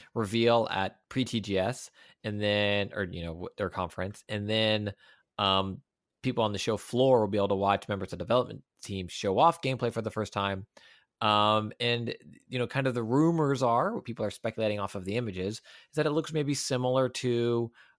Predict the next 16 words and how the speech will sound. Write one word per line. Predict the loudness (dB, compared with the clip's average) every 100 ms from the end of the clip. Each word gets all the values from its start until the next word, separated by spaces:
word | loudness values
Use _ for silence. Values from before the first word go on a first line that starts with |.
| _ -2
um, | 0 0 -2 -6 -8 -12 -10 -2
Resident | -2 0
Evil | -2 -2 2
Outbreak. | 2 2 -2 -2 -2
But | -4 0
then | 2 2 0 -8 _ _ _ _
I | -8
saw | 0 2
on | 4
a | 2
site, | 0 2 0 -2
Game | -6 -4
rant | -6 -8
dot | -12
com, | -2 2 4 2 0 -8 _ _ _ -2
um, | 2 2 0 -2 -8